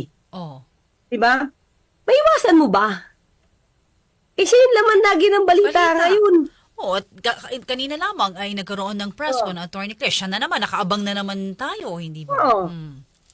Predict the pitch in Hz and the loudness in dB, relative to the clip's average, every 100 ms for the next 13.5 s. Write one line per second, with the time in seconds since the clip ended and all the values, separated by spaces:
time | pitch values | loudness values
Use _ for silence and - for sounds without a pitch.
0 | _ - - - - 311 403 415 359 349 | _ -14 -10 -6 -6 -2 0 2 2 2
1 | 320 269 254 247 233 285 269 254 262 247 | 2 2 2 0 0 0 2 2 2 2
2 | 226 208 196 240 233 185 165 165 190 220 | 2 2 2 0 0 -2 -2 0 2 0
3 | 202 349 370 220 175 330 285 285 226 196 | 2 2 4 4 2 0 0 2 2 2
4 | 220 311 285 285 254 226 165 165 233 226 | 2 2 0 2 2 2 0 0 0 0
5 | 403 480 - - - 262 403 403 466 440 | 2 2 0 -4 -4 2 4 6 6 4
6 | 339 320 262 254 311 370 285 302 294 311 | 4 4 4 2 4 4 2 0 0 2
7 | 294 277 233 240 269 220 160 175 165 156 | 2 2 2 2 0 -2 -8 -14 -18 -16
8 | 151 147 _ _ _ _ _ _ - 320 | -18 -18 _ _ _ _ _ _ -2 2
9 | 339 415 359 403 339 196 180 175 180 233 | 4 2 2 2 2 0 0 -2 0 2
10 | 285 302 - 311 208 185 196 196 285 294 | 2 2 2 2 2 2 0 2 2 4
11 | 320 349 294 233 180 220 226 170 156 190 | 4 2 2 2 2 2 2 0 -4 -10
12 | 180 175 160 147 349 392 403 392 349 320 | -12 -12 -10 0 2 4 4 2 2 2
13 | 302 294 269 269 269 | 2 2 2 0 2